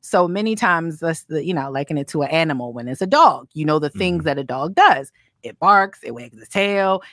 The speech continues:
Speaker 1: it jumps up when the master gets, the master, but the owner gets home, you know, things like that. So it, when it's flowing in the identity of what it is,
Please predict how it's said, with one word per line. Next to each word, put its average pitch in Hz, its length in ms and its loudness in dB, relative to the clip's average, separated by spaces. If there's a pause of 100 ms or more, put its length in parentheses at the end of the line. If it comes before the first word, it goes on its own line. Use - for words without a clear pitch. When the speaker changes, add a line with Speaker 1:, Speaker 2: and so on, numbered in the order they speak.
Speaker 1:
it 123 140 -12
jumps 185 260 -2
up 190 160 2
when 175 100 -2
the 151 80 -2
master 208 360 0
gets, 190 220 -4
the - 440 -16
master, - 400 -16 (220)
but 185 160 -4
the 165 120 2
owner 202 240 2
gets 208 240 0
home, 208 400 2
you 254 80 -2
know, 220 120 2
things 226 240 -4
like 185 200 0
that. 202 240 2 (180)
So 196 360 0 (100)
it, 214 220 0
when 202 200 -2
it's 185 140 -6
flowing 247 460 0
in 196 160 -2
the 185 140 -2
identity 180 520 -2
of 151 160 -2
what 151 280 -2
it 151 120 -4
is, 147 540 0